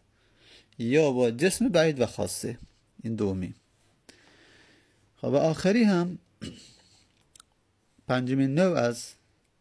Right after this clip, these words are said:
انواع تعریف، تعریف با لفظه. تعریف با لفظ. یعنی ما تبدیل بکنیم لفظ رو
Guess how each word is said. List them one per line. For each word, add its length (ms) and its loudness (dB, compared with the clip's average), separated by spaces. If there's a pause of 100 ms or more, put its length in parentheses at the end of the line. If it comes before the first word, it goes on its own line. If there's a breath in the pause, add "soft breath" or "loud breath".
انواع 360 0
تعریف، 540 -2 (1800 soft breath)
تعریف 320 0
با 160 2
لفظه. 600 -2 (480)
تعریف 380 -2
با 220 0
لفظ. 420 0 (840 soft breath)
یعنی 160 2
ما 140 2
تبدیل 440 0
بکنیم 460 0
لفظ 420 0
رو 400 0